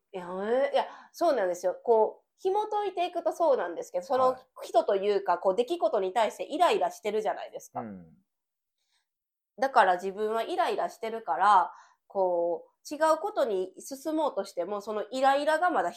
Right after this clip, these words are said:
Speaker 1: きずってるんですよ。だから、楽しくないってなっちゃいます。
Speaker 2: あー、でもね、そう、イライラしてるなって自分で気づくといいと思います。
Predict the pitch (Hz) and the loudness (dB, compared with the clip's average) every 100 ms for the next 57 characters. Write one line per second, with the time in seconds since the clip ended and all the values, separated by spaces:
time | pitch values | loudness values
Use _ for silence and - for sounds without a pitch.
0 | - 269 262 262 240 226 175 165 _ - | -12 -12 -10 -6 -6 -6 -10 -14 _ -20
1 | - 180 233 - 214 - - - 370 415 | -10 -2 4 6 6 2 -10 -4 -2 -2
2 | - - 196 196 226 196 151 151 - - | -6 -4 -2 0 -2 -6 -10 -10 -12 -2
3 | 143 143 175 135 139 123 170 233 262 214 | 2 2 0 -4 -6 -4 2 2 4 2
4 | 214 220 220 208 214 151 131 143 156 156 | 2 -2 0 0 0 -2 -8 -8 -8 -10
5 | 151 160 165 165 117 - 90 _ | -10 -10 -12 -12 -14 -16 _ _